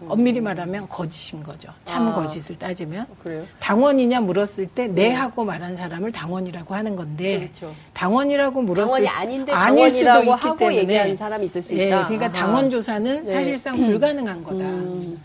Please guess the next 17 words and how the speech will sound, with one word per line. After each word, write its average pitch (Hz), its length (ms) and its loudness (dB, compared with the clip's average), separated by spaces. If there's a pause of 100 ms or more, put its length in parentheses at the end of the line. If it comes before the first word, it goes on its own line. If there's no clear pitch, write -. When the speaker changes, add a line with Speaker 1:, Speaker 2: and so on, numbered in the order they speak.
(160)
Speaker 2:
예, 190 60 -10
그리고 226 240 -6
만약에 214 400 -4
누가 190 220 -2
당원이나 214 560 -2
대의원 196 400 0
상대로 190 380 -4
조사했다면 180 640 -6
그건 175 180 -8
명부 202 380 -2
유출이기 170 460 -8
때문에 165 460 -10
Speaker 1:
어, 180 380 -4
Speaker 2:
또 233 100 0
다른 240 160 -4
Speaker 1:
그러네요. 214 140 -4
Speaker 2:
굉장-, 175 400 -8